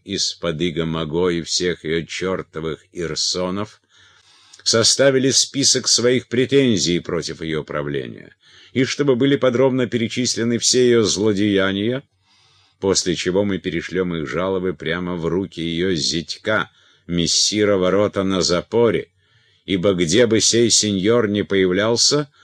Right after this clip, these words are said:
он первым делом запирает всё, будь то город, конклав, казна,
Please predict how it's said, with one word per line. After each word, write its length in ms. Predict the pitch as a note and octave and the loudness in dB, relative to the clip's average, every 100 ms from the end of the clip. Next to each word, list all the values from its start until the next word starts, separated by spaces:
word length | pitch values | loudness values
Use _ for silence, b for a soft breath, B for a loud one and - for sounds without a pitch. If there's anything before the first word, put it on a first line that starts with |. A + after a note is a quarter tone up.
| b b | b b
он 220 | B2 A2+ | 2 2
первым 460 | A#2+ C3+ C3+ C3 | 4 4 4 2
делом 360 | A2+ C#3 C#3 C3+ | 4 6 6 4
запирает 680 | G2+ C3+ C3+ C#3+ D#3 D3+ A#2+ | 4 2 4 2 4 2 0
всё, 360 | - E3 D3+ | 0 4 4
будь 260 | F2+ A#2 A2 - | 4 2 0 -2
то 160 | C3 A2 | 0 4
город, 480 | G#2 C#3+ D3 D3 | 6 6 4 -2
конклав, 760 | - C3 A#2 - A#2 C3+ D3 - | 0 2 2 2 2 2 2 -2
казна, 640 | - A#2+ F2 F#2 A#2+ D3 | 0 2 2 0 0 -2